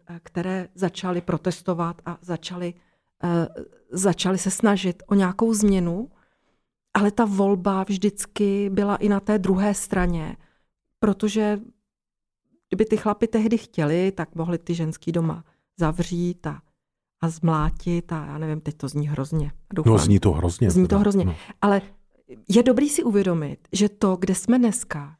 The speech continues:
Speaker 1: je výsledek jako těch předchozích generací. A moje maminka, která v padesátých letech s tatínkem jezdila na, eh,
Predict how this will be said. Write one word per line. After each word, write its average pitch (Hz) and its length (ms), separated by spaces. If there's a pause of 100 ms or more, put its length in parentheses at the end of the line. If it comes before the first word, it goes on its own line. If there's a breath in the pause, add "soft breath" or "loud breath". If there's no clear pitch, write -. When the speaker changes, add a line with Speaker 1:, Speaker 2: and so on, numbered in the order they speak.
Speaker 1:
je 190 120
výsledek 196 520
jako 196 140
těch 208 160
předchozích 220 460
generací. 190 680 (880)
A 156 180 (100)
moje 190 200
maminka, 202 800
která 190 600 (340)
v - 80
padesátých 196 640
letech 196 300
s - 40
tatínkem 190 600
jezdila 185 600
na, 170 360 (720)
eh, 151 340